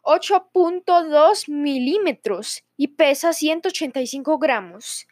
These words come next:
En mi caso, yo lo he podido probar, como les digo, todos en este top los he podido probar durante un tiempo. Eh, no que yo los use a mi día a día, que duerma con ellos y me levante con ellos.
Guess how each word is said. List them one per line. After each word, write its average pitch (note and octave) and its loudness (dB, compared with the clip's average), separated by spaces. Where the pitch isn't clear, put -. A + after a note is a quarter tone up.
En D#4 2
mi F4+ -2
caso, E4 0
yo B3+ 2
lo D4 2
he D#4+ 4
podido D#4 0
probar, A#3+ -2
como E4 -8
les A#3+ -4
digo, B3+ -4
todos D4 0
en F#4+ -4
este D4 -8
top C#4+ -2
los D4 0
he D#4+ -4
podido C#4+ 2
probar A#3+ 0
durante C4 -6
un A3+ -10
tiempo. C#4+ -2
Eh, A3+ -6
no C#4+ -2
que G4+ -2
yo F#4 0
los F#4+ 0
use F#4+ -2
a E4+ -2
mi C#4 -6
día A3 -4
a - -2
día, C#4+ 0
que - -2
duerma A#3+ -2
con B3+ -6
ellos C4 -8
y C4 -8
me A#3 -10
levante A3+ -8
con B3 -10
ellos. A3+ -8